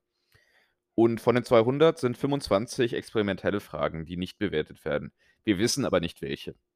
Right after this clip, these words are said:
Also man sollte sich bemühen, dass man alle zweihundert Fragen korrekt beantwortet. Und am Ende werden dann fünfundzwanzig dieser Fragen aus der Bewertung rausgezogen.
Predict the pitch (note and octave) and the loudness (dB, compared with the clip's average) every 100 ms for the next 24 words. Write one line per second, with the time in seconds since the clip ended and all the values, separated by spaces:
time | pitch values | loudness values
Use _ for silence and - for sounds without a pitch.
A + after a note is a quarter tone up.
0 | _ _ - F#2+ F#2+ G2+ F#2+ F#2+ G2+ - | _ _ -2 0 2 4 4 2 -2 -6
1 | G2 G#2+ A2 A#2 G#2 G2+ G2+ C3+ A#2+ - | 0 2 2 -2 -6 -4 -2 0 -2 -2
2 | F#2+ E2 G#2+ - G#2 F#2+ F2 G#2 G2 F#2 | 0 2 2 0 -2 -2 0 2 2 0
3 | F#2 F#2 - G2+ - F#2 G2+ D#3 C#3+ C#3+ | -6 -8 -2 -2 2 0 0 0 0 0
4 | D3 - _ _ _ _ _ - F#2+ F2+ | -2 -4 _ _ _ _ _ 0 2 2
5 | G2+ G2 F#2 F2+ - B2+ A#2+ A2 A2+ G#2+ | 4 6 4 2 -4 -6 0 -2 -2 -2
6 | G#2 - F#2+ F2+ - - A2+ F2+ D#2+ - | -2 2 0 0 -4 -4 -4 -2 -2 -2
7 | F#2+ F#2 D#2+ G#2+ - - - D#2 | -4 0 2 2 0 -4 -4 -8